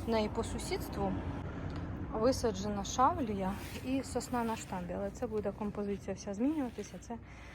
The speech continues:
було тимчасово, тому що я хотіла, щоб троянди нормально перезимували, і тому я просто повисаджувала, аби їх понакривати, і вони всі перезимували. Так, це Мінерва. Теж вже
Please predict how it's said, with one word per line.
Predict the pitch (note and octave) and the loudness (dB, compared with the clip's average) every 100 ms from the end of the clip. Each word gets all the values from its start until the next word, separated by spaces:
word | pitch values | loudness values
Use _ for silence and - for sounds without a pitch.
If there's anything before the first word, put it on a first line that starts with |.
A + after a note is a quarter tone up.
| - | -8
було | G#3 G3+ G3+ | 0 2 2
тимчасово, | G3+ G3 - - G3 E3 | 0 -4 -4 -4 0 0
тому | E3 F#3 | 0 -4
що | F3+ G3 | -4 -6
я | |
хотіла, | - G#3 G3+ | -4 -2 -2
щоб | - G3 | -2 -6
троянди | - G3+ F#3+ F#3 | -4 0 0 0
нормально | F#3 F#3 F#3+ F#3 F3+ | -2 0 0 0 0
перезимували, | F#3+ F#3+ F#3+ G#3 A#3+ D#4 C#4+ G#3 | 0 0 0 0 2 2 2 0
і | |
тому | - G#3 A3+ | -2 -2 0
я | G#3 G3+ - - - - - - | 0 -2 -8 -16 -18 -18 -14 -2
просто | A3 - G3+ | -2 -2 -4
повисаджувала, | G3 G3+ - C#4 A#3 G3+ F#3 E3+ | -4 -2 2 2 2 0 0 0
аби | F3+ | 0
їх | G#3 - | -2 -2
понакривати, | G3 F#3 F3+ F3+ F#3 A#3+ - F#3+ F3+ G3+ | -2 -2 -2 -2 2 0 0 -4 -4 -4
і | G3 G#3+ - - - - - - - - - - - - - - - - - - - | -4 -4 -6 -14 -18 -20 -20 -20 -20 -20 -20 -18 -18 -18 -18 -18 -18 -20 -20 -20 4
вони | A#3 A#3+ | 6 8
всі | A#3+ - G#3+ | 6 0 2
перезимували. | A3 A3 G#3 G#3+ G#3 E3+ E3 D#3+ | 2 2 2 2 2 0 -4 -4
Так, | F3+ E3 - - - - | -4 -4 -6 -6 -8 -10
це | - - G3+ | -8 -4 0
Мінерва. | B3 C4 F#3+ E3 F3+ A#3+ D#4+ - - - - - - - - - - | 2 2 0 -2 -2 -2 -2 -8 -20 -20 -16 -14 -12 -14 -14 -18 -10
Теж | - G#3+ F#3+ | -2 -2 -2
вже | G#3 G3 F#3+ F3+ | -4 -2 -2 -4